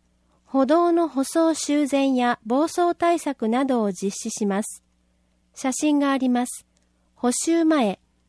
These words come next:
路面がガタガタになり、点字ブロックも色あせている。右矢印、補修後、路面は滑らかになり、点字ブロックも新しいものになっている。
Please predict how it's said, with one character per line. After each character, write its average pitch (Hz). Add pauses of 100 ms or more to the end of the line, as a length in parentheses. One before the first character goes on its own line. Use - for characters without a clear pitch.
(640)
路 240
面 311
が 277
ガ 220
タ 294
ガ 294
タ 294
に 277
な 269
り、 190 (320)
点 320
字 320
ブ 302
ロ 311
ッ - (100)
ク 226
も 190
色 277
あ 302
せ 254
て 208
い 180
る。 165 (720)
右 233
矢 311
印、 254 (420)
補 233
修 269
後、 220 (720)
路 240
面 311
は 302
滑 302
ら 302
か 220
に 208
な 214
り、 190 (260)
点 320
字 330
ブ 320
ロ 320
ッ 311 (120)
ク 220
も 180
新 302
し 349
い 311
も 254
の 220
に 196
な 226
っ -
て -
い 180
る。 170